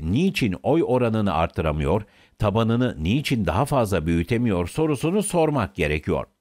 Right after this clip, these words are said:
Sanırım bu soruyu en çok da H D P'li siyasetçilerin kendi kendilerine sorması gerekiyor. Artıramıyorlar çünkü Kürt siyaseti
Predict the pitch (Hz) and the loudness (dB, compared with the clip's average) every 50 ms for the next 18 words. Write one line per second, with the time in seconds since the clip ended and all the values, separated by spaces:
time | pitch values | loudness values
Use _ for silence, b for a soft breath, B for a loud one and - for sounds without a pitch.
0 | _ B B B B B B B B - 185 190 196 190 156 143 147 80 67 98 | _ B B B B B B B B -2 0 2 2 2 2 0 -2 -2 -4 -2
1 | 113 160 185 - - 147 110 92 82 78 76 73 - - 151 185 165 - 117 - | 0 0 0 0 0 0 0 2 2 0 0 -2 -2 -2 -2 -2 -2 -2 -4 -6
2 | - - 151 165 156 B B B B B 98 107 127 131 151 151 147 156 151 156 | -2 0 0 0 0 B B B B B 0 0 2 2 0 0 0 0 0 2
3 | 175 175 - - 165 143 131 127 - 135 117 107 - 123 104 98 98 117 156 165 | 0 0 0 0 0 2 2 0 0 -2 -4 -2 -2 0 0 2 2 0 0 -2
4 | - - - - 101 98 131 175 - - 147 139 139 147 135 131 127 139 156 160 | -6 -8 -4 -2 -2 0 0 -4 -2 -2 -2 0 0 0 2 2 0 0 -2 -4
5 | - - 131 123 117 113 104 - 110 80 73 69 73 76 - - 78 62 - - | -2 -2 -2 0 0 -2 -2 -2 -2 -2 0 -2 -2 -4 -2 -4 -4 -4 -6 -10
6 | _ _ b b b b b b b b 76 80 80 - 95 95 104 104 95 80 | _ _ b b b b b b b b -2 -2 0 0 0 0 2 2 2 0
7 | 76 76 90 120 151 160 - - 117 87 73 - 92 101 107 b b b b b | 0 2 2 0 0 0 -2 -2 -4 -4 -2 -2 -2 -2 -2 b b b b b
8 | b _ - 208 202 202 - - 156 135 113 101 98 95 - 95 80 - 151 156 | b _ -2 -2 -2 -2 -4 -2 0 2 2 2 2 2 0 -2 -2 0 0 -2
9 | - | -2